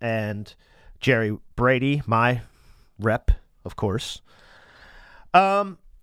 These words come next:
you know, obviously it's a disappointment. I, I, I'm not, I could, I can't say that I'm, uh, surprised. Um, but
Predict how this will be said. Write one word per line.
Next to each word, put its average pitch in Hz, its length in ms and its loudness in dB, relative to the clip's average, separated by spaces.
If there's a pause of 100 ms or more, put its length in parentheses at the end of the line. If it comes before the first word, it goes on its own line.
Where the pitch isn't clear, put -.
(640)
you 214 140 4
know, 185 140 6
obviously 233 480 2
it's 208 180 0
a 180 60 -2
disappointment. 170 720 0 (500)
I, 139 420 2
I, 143 120 4
I'm 147 100 0
not, 147 220 2
I 139 60 2
could, - 260 0
I 135 80 2
can't 170 260 2
say 151 200 2
that 139 120 2
I'm, 127 400 0 (140)
uh, 117 180 -2
surprised. 143 840 -2 (760)
Um, 135 460 2
but 165 280 2